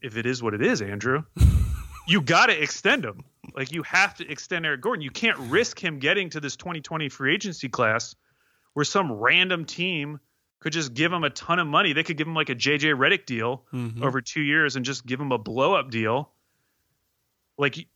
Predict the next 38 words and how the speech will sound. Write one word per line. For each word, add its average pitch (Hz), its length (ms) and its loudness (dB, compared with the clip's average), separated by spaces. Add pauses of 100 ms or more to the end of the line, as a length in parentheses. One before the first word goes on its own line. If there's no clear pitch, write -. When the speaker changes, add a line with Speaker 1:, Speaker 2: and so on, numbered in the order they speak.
(240)
Speaker 1:
you 131 140 -8
have 196 320 0
to 156 60 -14
do 143 180 -2
it 120 100 -8
now. 127 320 -2 (880)
And 131 120 -8
they 131 60 -2
haven't 143 440 -4
done 175 200 -2
it. 110 80 -14 (600)
Speaker 2:
What 143 120 -8
kind 180 160 -8
of 170 100 -6
trade 143 460 -2
do 131 100 -6
you 123 120 -2
make 110 320 0
with 117 160 -2
Eric 131 360 -2
Gordon, 117 460 0
though? - 240 -10 (340)
Speaker 1:
Well, 185 260 4
the, 170 120 -8 (140)
the, 170 260 -8
so 196 200 -4
the 180 100 -2
thing 226 240 -2
is, 175 240 0
like, 139 320 0 (720)
they 160 180 0
have 185 240 0
their 190 80 -2
first-round 156 460 -2
pick 131 180 -2
for - 140 -6
next 113 320 -4
year. 98 260 -6